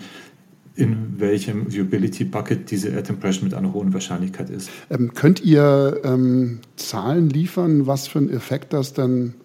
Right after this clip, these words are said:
Speaker 2: haben kann, wenn man jetzt letztlich mit der Technologie arbeitet? Ich denke, es ist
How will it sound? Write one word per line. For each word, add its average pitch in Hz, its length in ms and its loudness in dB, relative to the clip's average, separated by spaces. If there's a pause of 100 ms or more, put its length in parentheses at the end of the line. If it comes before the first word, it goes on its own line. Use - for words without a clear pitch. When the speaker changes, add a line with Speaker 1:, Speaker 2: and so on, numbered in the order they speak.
(280)
Speaker 2:
haben 127 360 0
kann, 170 360 -2
wenn 151 120 -2
man 143 260 0
jetzt - 460 -6
letztlich 135 540 -4
mit - 180 -6
der 135 120 -8
Technologie 139 560 -4
arbeitet? 139 600 -6 (380)
Ich - 80 -18
denke, 139 340 6
es 131 140 2
ist 131 160 -4